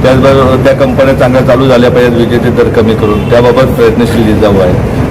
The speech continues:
व मकुडूस येथे पोलीस ठाणं झालं पाहिजे, त्याबाबत जिजाऊ गेले अनेक वर्ष प्रयत्नशील आहे.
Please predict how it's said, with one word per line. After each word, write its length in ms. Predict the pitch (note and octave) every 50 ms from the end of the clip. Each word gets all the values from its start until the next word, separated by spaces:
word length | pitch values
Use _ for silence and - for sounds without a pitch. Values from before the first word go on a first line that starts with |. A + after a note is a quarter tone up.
| A2 A2+
व 60 | A#2
मकुडूस 540 | A#2 A#2+ A#2 G#2+ - C3+ C3 C#3+ D3 C#3 C#3+
येथे 180 | C#3 A#2 C#3+
पोलीस 380 | C#3+ - C3+ C3 C#3 C3+ - -
ठाणं 180 | C#3 C3 C3+
झालं 240 | C3+ B2 A#2+ A#2+ B2
पाहिजे, 240 | A2+ A#2+ A2+ A2+ A#2+
त्याबाबत 380 | - C3+ B2 B2+ C3 B2+ B2 C3+
जिजाऊ 360 | C3+ B2+ B2+ A#2 A#2+ B2 B2
गेले 500 | A#2+ A#2 A#2+ A#2 A#2+ A#2+ A#2 G#2+ - -
अनेक 200 | A2 A#2 A#2 A#2
वर्ष 140 | A#2 G#2+ -
प्रयत्नशील 600 | - - - G#2+ G#2 - - - - - - -
आहे. 100 | -